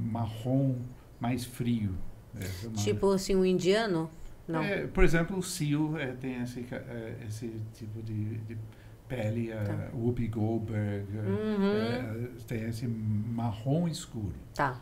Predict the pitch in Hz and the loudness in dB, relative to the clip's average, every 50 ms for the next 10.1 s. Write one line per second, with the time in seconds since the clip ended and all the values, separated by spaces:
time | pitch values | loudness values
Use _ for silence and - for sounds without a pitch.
0 | - - - - - - 127 123 135 135 135 151 - 156 147 151 160 156 - - | -12 -18 -20 -20 -10 -4 0 0 0 2 0 0 0 4 4 4 4 2 0 0
1 | 160 165 180 185 196 190 - 175 180 185 160 - 143 135 139 139 147 175 202 202 | 0 0 0 0 -2 -4 -4 -2 -2 -2 0 2 2 4 6 6 6 4 2 -2
2 | 196 - - - - - - 143 147 143 139 143 147 156 156 151 147 139 - - | -6 -8 -10 -14 -16 -16 -10 -6 -2 -2 0 0 0 -2 -4 -4 -6 -8 -8 -12
3 | - - - - - - - - - 139 147 180 214 214 202 160 180 190 180 - | -16 -18 -20 -20 -20 -20 -20 -10 -2 0 2 2 2 0 -2 -4 -4 -6 -6 -8
4 | - - - 151 143 151 139 - - - - 104 85 80 90 87 78 76 - 104 | -10 -4 0 2 2 4 2 2 -2 -6 -6 -6 -4 -4 -4 -4 -6 -6 -6 -6
5 | 107 110 113 123 123 - 117 135 143 127 117 175 170 175 180 - - - 185 175 | -6 -4 -2 -2 -2 -2 0 0 2 2 4 4 6 6 6 4 4 2 2 4
6 | 165 156 143 170 170 180 180 - 190 175 175 185 196 196 196 170 156 160 156 - | 4 4 6 6 6 6 6 6 4 4 4 4 0 0 0 -2 -2 -4 -6 -10
7 | - - - - 165 180 196 196 185 170 151 - - - - - - 185 185 190 | -16 -16 -10 -6 -4 -2 0 0 0 0 0 0 -2 -2 -4 -2 0 0 2 2
8 | 190 185 180 175 180 175 170 170 160 156 - - 156 151 107 101 - 98 85 98 | 0 0 -2 -2 -2 -4 -4 -4 -6 -8 -10 -10 -8 -6 -6 -4 -4 -4 -2 -2
9 | 110 131 180 190 139 135 143 135 117 104 - 175 190 190 - - - - - 160 | 0 -2 0 4 4 6 6 6 4 2 0 0 0 -2 -2 -4 -4 -6 -6 -6
10 | 147 | -8